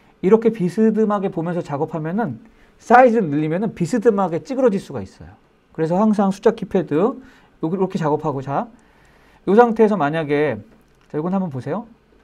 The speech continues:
이 상태에서 제가 뭔가 움직여 볼게요. 여러분 하지 마세요. 지해서 이렇게 움직이면은 내 딴에는 오른쪽으로 움직였다고 생각하는데 사실은 이게,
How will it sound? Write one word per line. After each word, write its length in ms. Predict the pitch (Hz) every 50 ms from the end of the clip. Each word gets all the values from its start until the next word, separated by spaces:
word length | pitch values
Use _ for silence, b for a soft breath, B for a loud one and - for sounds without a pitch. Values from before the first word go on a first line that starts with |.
| b b b b b b b b b b b b _ _ -
이 80 | 175
상태에서 380 | 196 240 247 226 226 226 208 208
제가 260 | 214 165 156 147 156
뭔가 260 | 131 139 143 147 151
움직여 320 | 143 131 139 143 147 160 135
볼게요. 440 | 131 120 120 - 120 127 151 -
여러분 220 | 147 143 160 160 175
하지 140 | 190 185 180
마세요. 380 | 143 120 117 127 143 196 240 - - _
지해서 640 | - - - 196 208 214 208 196 214 226 190 131 -
이렇게 220 | 160 175 180 -
움직이면은 720 | 160 147 147 160 143 151 151 165 185 226 214 226 220 b b b b b b b b b b b b
내 220 | - 143 156 156
딴에는 340 | - 226 226 214 220 214 208
오른쪽으로 440 | 202 160 151 185 202 196 214 208 185
움직였다고 400 | 156 156 156 180 180 170 180 180
생각하는데 420 | 175 202 190 190 180 175 170 180 180
사실은 500 | 208 214 214 220 202 254 226 139 113 - - _ -
이게, 400 | 170 175 170 254 240 165 - -